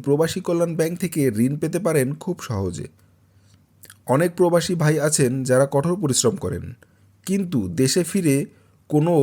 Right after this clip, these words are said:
ব্যবসা শুরু করতে অথবা সংসার চালাতে প্রয়োজন হয় সামান্য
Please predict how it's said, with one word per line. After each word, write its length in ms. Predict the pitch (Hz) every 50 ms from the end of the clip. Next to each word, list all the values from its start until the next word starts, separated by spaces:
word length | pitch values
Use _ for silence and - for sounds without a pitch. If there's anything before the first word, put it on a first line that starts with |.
| 147 151 147
ব্যবসা 280 | - 151 143 - 175 160 156 -
শুরু 160 | 175 170 170 170 175
করতে 280 | 175 - - - 135 127 131 143 - _ _ - 120 135
অথবা 340 | 143 - 185 170 165 107 104 113 127 - -
সংসার 340 | 123 123 143 - 165 160 180 175
চালাতে 320 | 175 175 175 - 139 120 123 139 156
প্রয়োজন 300 | - 131 127 131 156 175 190 165
হয় 200 | 170 143 123 131 - - _ _ _ _ - - -
সামান্য 380 | 151 135 139 147 147 151 170